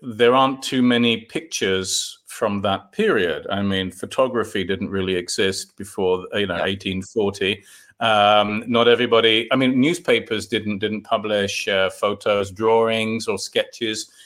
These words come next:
Speaker 1: of most of the things that they reported. And we live today in a very, uh, visual, uh, culture.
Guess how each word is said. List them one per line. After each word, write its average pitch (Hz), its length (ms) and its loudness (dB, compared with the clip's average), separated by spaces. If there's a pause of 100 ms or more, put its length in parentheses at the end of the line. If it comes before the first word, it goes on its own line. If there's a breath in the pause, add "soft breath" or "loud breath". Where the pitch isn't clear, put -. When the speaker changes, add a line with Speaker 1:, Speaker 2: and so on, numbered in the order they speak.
(140 loud breath)
Speaker 1:
of 101 140 -2
most 120 320 0
of 101 80 -6
the 98 100 -4
things 98 300 -6
that 95 160 -10
they 95 100 0
reported. 101 640 -4 (560 soft breath)
And 123 540 2 (100)
we 127 260 -2
live 160 400 0
today 127 580 0
in 107 100 -2
a 98 80 -2
very, 107 640 0
uh, 101 220 0
visual, 104 920 -2
uh, 101 320 0
culture. 95 640 -4